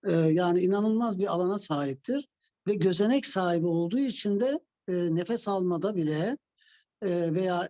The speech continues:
zararlı maddeleri dışarı atmada bile en büyük rolü oynayan organdır.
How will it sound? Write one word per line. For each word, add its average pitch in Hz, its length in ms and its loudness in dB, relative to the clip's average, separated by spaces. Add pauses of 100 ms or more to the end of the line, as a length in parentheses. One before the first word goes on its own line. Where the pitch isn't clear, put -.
zararlı 165 500 0
maddeleri 165 520 0
dışarı 180 280 -2
atmada 202 420 -2
bile 190 100 0
en 240 380 0
büyük 220 180 -2
rolü 196 180 2
oynayan 196 360 0
organdır. 160 680 -2